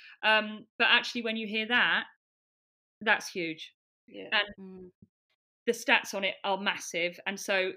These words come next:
Speaker 1: the more we talk about it and the more we start to realise and hold that as a reality, the more we can start to, you know,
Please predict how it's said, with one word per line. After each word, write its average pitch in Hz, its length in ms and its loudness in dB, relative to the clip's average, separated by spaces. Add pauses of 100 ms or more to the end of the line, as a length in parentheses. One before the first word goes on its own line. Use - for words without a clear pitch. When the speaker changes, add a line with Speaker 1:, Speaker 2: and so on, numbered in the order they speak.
Speaker 1:
the 226 60 -2
more 226 240 6
we 214 100 -6
talk 240 300 -2
about 180 340 -2
it 185 180 -2
and 220 120 -4
the 214 60 -4
more 226 240 -2
we 208 100 -8
start 214 380 -2
to 208 100 -8
realise 202 420 0
and 190 100 -8
hold 180 560 0 (220)
that 190 240 2
as 202 220 2
a 185 260 -2
reality, 185 840 0 (300)
the 220 100 2
more 214 240 0
we 196 140 -2
can 196 200 -12
start 185 440 -6
to, 196 100 -10
you 180 340 -6
know, 170 280 -6